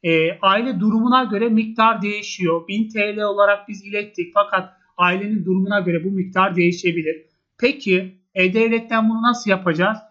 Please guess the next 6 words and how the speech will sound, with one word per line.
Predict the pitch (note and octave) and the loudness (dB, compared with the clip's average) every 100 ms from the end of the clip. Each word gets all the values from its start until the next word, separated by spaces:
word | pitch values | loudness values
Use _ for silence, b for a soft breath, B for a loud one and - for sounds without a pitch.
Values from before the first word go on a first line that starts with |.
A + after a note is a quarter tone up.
| _ | _
Şimdi | - A3 G#3+ F#3 | -6 0 0 0
gelin | G#3 F#3+ F3+ | 0 2 2
beraber | G3 F3+ E3 D#3+ | 4 4 0 0
E-Devlet'imize | F#3 F#3 E3+ D#3+ D#3+ D#3 G#3 A#3 - | 0 2 2 -2 -6 -6 -4 -6 -4
giriş | F#3+ F3+ E3+ D#3+ | 0 0 -2 -4
yapalım. | D3 - C3+ | -4 -6 -18